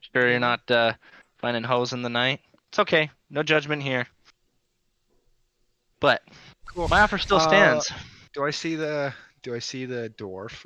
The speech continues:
Speaker 2: anywhere?
Speaker 1: Uh, he's over on the other side of the banquet hall. He, he usually doesn't leave the, the stand.
Speaker 2: Gotcha.
Speaker 1: Lets
Speaker 2: Well,
Speaker 1: people come to him.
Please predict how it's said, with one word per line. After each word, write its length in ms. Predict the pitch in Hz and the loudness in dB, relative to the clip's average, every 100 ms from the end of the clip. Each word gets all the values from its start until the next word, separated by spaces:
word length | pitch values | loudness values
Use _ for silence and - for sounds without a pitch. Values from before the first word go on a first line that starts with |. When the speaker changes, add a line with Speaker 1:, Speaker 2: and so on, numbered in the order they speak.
| - | -18
Speaker 2:
anywhere? 440 | 120 127 135 139 _ _ _ _ _ _ _ _ _ _ _ _ _ _ _ _ | -16 -16 -16 -18 _ _ _ _ _ _ _ _ _ _ _ _ _ _ _ _
Speaker 1:
Uh, 220 | 139 131 | 2 4
he's 220 | 139 160 156 | 4 0 0
over 260 | 139 120 | 0 0
on 120 | 110 | -2
the 120 | 107 98 | -4 -10
other 180 | 95 | -8
side 420 | 92 92 98 98 - | -10 -8 -10 -12 -8
of 260 | 104 95 - | -6 -6 -10
the 100 | 92 | -8
banquet 360 | 95 92 - | -8 -4 -4
hall. 240 | - 95 98 - - - - - - - - - - _ _ _ _ _ _ _ _ _ _ | -2 -4 -4 0 2 0 -6 -14 -20 -10 -4 -4 -6 _ _ _ _ _ _ _ _ _ _
He, 120 | 151 - _ _ | -20 -20 _ _
he 100 | 156 | -6
usually 300 | 160 156 151 | -4 -2 0
doesn't 320 | 143 135 110 | 0 -2 -6
leave 320 | 120 123 123 | -4 -4 -4
the, 420 | 107 110 104 98 - _ _ _ _ _ _ _ | -4 -2 0 -2 -8 _ _ _ _ _ _ _
the 80 | 110 | -4
stand. 460 | 104 - 92 101 104 - _ _ _ _ _ _ _ - | -4 0 0 -2 -6 -14 _ _ _ _ _ _ _ -12
Speaker 2:
Gotcha. 340 | 90 95 98 104 _ _ _ _ _ _ _ _ _ _ _ _ _ _ _ _ _ _ _ _ _ _ - - | -10 -12 -16 _ _ _ _ _ _ _ _ _ _ _ _ _ _ _ _ _ _ _ _ _ _ _ -14 -8
Speaker 1:
Lets 100 | 131 | -4
Speaker 2:
Well, 200 | 151 165 | -2 -2
Speaker 1:
people 160 | 92 | -4
come 160 | - 101 | -12 -12
to 80 | 110 | -10
him. 200 | 85 | -12